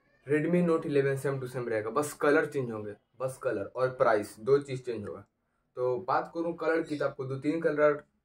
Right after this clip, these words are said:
देखने को मिल जाएगा। अभी तो color उतना पता, हाँ, लेकिन price के मामले में बहुत ही aggressive होगा, क्योंकि Note eleven और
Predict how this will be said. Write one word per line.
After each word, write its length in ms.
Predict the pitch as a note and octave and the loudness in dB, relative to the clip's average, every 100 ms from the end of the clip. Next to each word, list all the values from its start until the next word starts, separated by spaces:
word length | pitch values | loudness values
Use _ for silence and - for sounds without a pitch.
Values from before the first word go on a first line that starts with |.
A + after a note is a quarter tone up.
| - | -8
देखने 220 | B2+ C#3 | -4 -2
को 100 | C#3 | -2
मिल 200 | C3+ C#3+ | -2 0
जाएगा। 240 | D3 C#3+ E3+ - _ _ _ _ _ _ | 2 2 0 -4 _ _ _ _ _ _
अभी 180 | A#2+ C3+ | -8 -6
तो 100 | C3+ | -4
color 220 | C3 B2+ | -2 -2
उतना 200 | C3 C3+ C3 | -2 -6 -6
पता, 260 | B2+ C3 | -6 -6
हाँ, 140 | B2+ B2+ | -4 -2
लेकिन 240 | B2+ C3 | -2 -2
price 320 | C3+ C#3+ E3+ | 0 0 0
के 120 | F3 E3 | 2 2
मामले 300 | C#3+ D3 C#3+ | 2 2 0
में 180 | B2+ B2 | 0 0
बहुत 240 | C#3+ D3+ | 0 -2
ही 60 | - | -2
aggressive 460 | B2+ B2+ A#2+ C3+ A2+ | 2 2 0 -4 -4
होगा, 260 | G2+ G2+ - _ _ _ - | -4 -6 -12 _ _ _ -16
क्योंकि 360 | D3+ D3+ C#3+ C#3+ _ _ _ A#2+ | -8 -4 -4 -6 _ _ _ -6
Note 320 | C3+ F3 F3+ | 0 4 6
eleven 560 | E3 E3 D#3 D#3 D3+ - _ _ | 6 6 4 0 -2 -12 _ _
और 280 | A#2 B2+ B2+ | -2 -2 -2